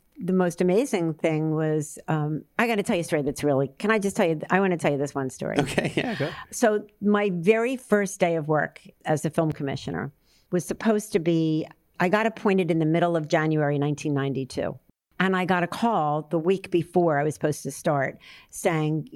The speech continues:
Speaker 1: "Sharon, there's a, there's a, a, uh, location scout for a big movie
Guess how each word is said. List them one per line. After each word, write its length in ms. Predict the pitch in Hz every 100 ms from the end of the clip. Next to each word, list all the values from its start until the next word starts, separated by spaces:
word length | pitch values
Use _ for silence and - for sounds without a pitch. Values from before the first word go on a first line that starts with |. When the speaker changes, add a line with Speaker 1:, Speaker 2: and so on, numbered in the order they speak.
| 190 -
Speaker 1:
"Sharon, 540 | - - 226 208 180 175 -
there's 300 | 185 180 185
a, 160 | 156 -
there's 300 | - 180 170
a, 220 | 160 151 139 _ -
a, 320 | 151 147 143
uh, 160 | 143
location 600 | 135 156 - 220 262 262
scout 400 | 226 - 127 127 -
for 160 | 190 160
a 40 |
big 260 | 143 202 175
movie 580 | 175 175 139 131 139